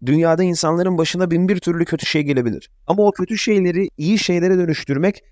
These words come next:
her, bir birey olarak her birimizin kendi şahsi sorumluluğudur. Bu yüzden bu sorumluluğu bir birey olarak kendi hayatında, kendi omuzlarında taşımaya üstlenmiş insanlarla birlikte olmanız lazım.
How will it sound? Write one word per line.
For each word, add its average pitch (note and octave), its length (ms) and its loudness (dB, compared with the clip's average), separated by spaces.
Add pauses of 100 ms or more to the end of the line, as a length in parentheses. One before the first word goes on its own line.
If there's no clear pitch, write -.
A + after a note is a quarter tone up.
(140)
her, E3 280 0
bir F#3 200 0
birey F3+ 200 2
olarak F3 400 0
her E3+ 160 0
birimizin D3+ 440 -2
kendi D3+ 300 0
şahsi D3+ 400 -2
sorumluluğudur. D3 680 -2 (260)
Bu G#3+ 140 4
yüzden E3 500 0
bu F#3+ 80 2
sorumluluğu F#3+ 680 2
bir E3 280 -2
birey E3+ 380 0
olarak A#2+ 540 0 (240)
kendi C#3+ 320 0
hayatında, C#3 600 0
kendi C#3 320 0
omuzlarında C3+ 720 -2
taşımaya C3+ 520 -2
üstlenmiş C3 520 -2
insanlarla C3 540 0
birlikte A2+ 300 -2
olmanız G2+ 340 0
lazım. D#2 300 -4